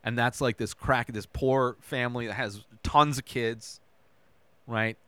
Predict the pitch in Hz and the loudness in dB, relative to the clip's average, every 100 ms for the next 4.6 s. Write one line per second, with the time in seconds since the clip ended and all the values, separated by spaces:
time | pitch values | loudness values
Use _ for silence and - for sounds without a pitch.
0 | _ 101 - 127 151 139 135 123 120 - | _ 0 2 4 4 2 0 0 -2 -4
1 | 117 117 107 107 107 113 104 - 110 95 | -4 -4 -4 -6 -8 -8 -10 -4 -2 -4
2 | - 117 101 - 120 123 110 110 117 113 | -2 -2 -2 -4 -2 -2 -2 -2 -2 -6
3 | 113 101 - 120 113 107 110 - 120 104 | -6 -4 0 0 2 2 0 -2 -4 -4
4 | - 98 98 101 - | -6 -8 -6 -8 -10